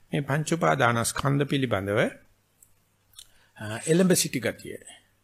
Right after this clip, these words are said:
පංච උපාදානස්කන්ධ එළඹ සිටි ගතිය කියලා කියන්නේ බොහෝම ගැඹුරක්. ඒ මොකද තෘෂ්ණාව ඝන බහල වෙච්ච තම-, තන තමයි උපාදාන බවට පත් වෙන්නේ, අල්ල බදාගන්නේ.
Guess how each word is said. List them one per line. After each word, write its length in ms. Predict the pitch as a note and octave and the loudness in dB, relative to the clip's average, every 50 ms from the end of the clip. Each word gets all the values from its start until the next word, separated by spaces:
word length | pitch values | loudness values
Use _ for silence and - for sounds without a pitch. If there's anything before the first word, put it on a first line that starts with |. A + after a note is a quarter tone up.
| _ _ _ _ _ _ _ _ _ _ _ _ _ _ - | _ _ _ _ _ _ _ _ _ _ _ _ _ _ -4
පංච 180 | B2 B2 A#2 - | -4 -2 0 -2
උපාදානස්කන්ධ 800 | C3 - C3+ C#3 D#3 D3+ D#3+ D3+ D#3 D3+ - - D#3 D3+ C#3+ | 0 2 2 2 4 4 2 2 0 0 -2 -2 -2 0 0
එළඹ 220 | C#3+ C#3 C#3 C3 B2 | 0 0 0 -2 -2
සිටි 220 | C3+ D3+ C#3+ C3+ | -4 -4 -2 -2
ගතිය 280 | C#3 C3+ C3+ - C#3+ C3 | -2 -4 -2 -4 -4 -2
කියලා 200 | C3+ C3+ C3+ C3 | -2 -2 -2 -2
කියන්නේ 500 | - - C#3 C3+ C#3 C#3 C3+ B2 A2 G#2+ - - - - - _ _ - | -2 -2 -2 0 0 0 -2 -2 -2 -4 -8 -12 -20 -20 -20 _ _ -8
බොහෝම 460 | A2+ A2+ G#2+ G#2 B2+ C3+ C#3+ D3 D3 D3+ | -6 -4 0 4 6 8 8 8 8 6
ගැඹුරක්. 580 | C3+ C3 B2+ C3 D3 F#3 D#3 A#2 F2+ G#2 - - - - - - _ _ _ _ _ _ _ _ _ _ - _ _ _ _ - | 4 4 4 4 4 4 4 2 2 -2 -6 -10 -14 -14 -14 -16 _ _ _ _ _ _ _ _ _ _ -20 _ _ _ _ -2
ඒ 100 | C#3 B2+ | 0 0
මොකද 320 | A#2+ B2+ - C3 A#2+ B2+ B2+ A#2+ G2+ - - - _ _ _ | 0 0 0 0 0 2 0 0 0 -4 -8 -14 _ _ _
තෘෂ්ණාව 640 | - - D3 C3 - - D3+ C3+ B2+ B2+ C3+ C#3 C#3+ D3 C#3 - - - - - - _ _ | -6 -4 -2 -2 0 0 2 2 4 4 4 4 2 2 0 -2 -4 -10 -20 -20 -20 _ _
ඝන 220 | - B2+ A#2+ A#2+ | -8 -4 -4 -2
බහල 280 | B2 B2 A#2 A2+ C3 C3 | 0 0 0 0 0 0
වෙච්ච 220 | A#2+ B2+ B2 - - | 0 0 -2 -2 -4
තම-, 360 | B2+ - B2 A#2+ B2 C3 - - - | -4 -4 -4 -2 -2 -4 -4 -6 -10
තන 240 | - - B2 A#2+ A#2+ A#2+ | -8 -6 -4 -2 -2 -2
තමයි 400 | A#2 A#2+ A#2+ B2 A#2+ A#2 G#2+ G2+ G#2+ - - - - - - _ | -2 -2 -2 0 0 -2 -2 -4 -8 -12 -16 -20 -20 -20 -16 _
උපාදාන 560 | - B2+ A2+ - C3 B2+ C3+ C#3 D3 C#3 D3 D3 | -12 -6 -2 2 2 2 4 4 4 4 4 4
බවට 320 | C#3+ D3 D3 C#3 C3+ C3 | 4 4 2 2 2 0
පත් 200 | - A2+ G#2+ - | -2 -2 -4 -4
වෙන්නේ, 220 | C3 A#2+ A#2+ B2 | -6 -6 -4 -4
අල්ල 180 | A2 G#2+ A2 A#2 | -4 -2 -2 -2
බදාගන්නේ. 680 | A#2 A#2+ B2+ C3+ C#3+ C#3+ C3+ A#2 F2 E2+ E2+ F2+ G#2+ C#3+ | -2 0 0 2 2 2 2 2 0 -2 -4 -4 -4 -6